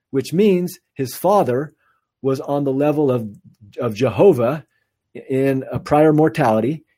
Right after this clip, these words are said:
And here we go. And when Jesus, uh, fulfilled his mission and, uh, he, he allows,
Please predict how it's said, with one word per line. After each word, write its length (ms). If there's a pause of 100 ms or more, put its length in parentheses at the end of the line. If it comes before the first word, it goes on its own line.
And 180
here 180
we 140
go. 420 (420)
And 320
when 200
Jesus, 600
uh, 300 (240)
fulfilled 440
his 220
mission 540 (420)
and, 360
uh, 340 (680)
he, 520 (500)
he 180
allows, 520